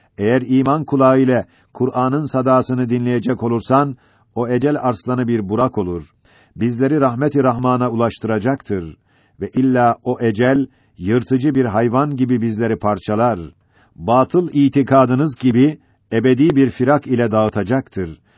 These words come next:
Ve keza, önümüzde idam sehpaları kurulmuştur.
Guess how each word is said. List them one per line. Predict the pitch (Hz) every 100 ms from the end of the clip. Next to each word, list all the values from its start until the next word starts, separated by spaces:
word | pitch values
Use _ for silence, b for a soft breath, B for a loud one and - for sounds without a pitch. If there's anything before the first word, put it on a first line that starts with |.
| _ 104
Ve | 110
keza, | 151 123 123 98 - _ _ _
önümüzde | 104 117 131 127 123 131
idam | 127 131 143 151
sehpaları | 139 127 135 131 127 123
kurulmuştur. | 120 110 107 101 - 95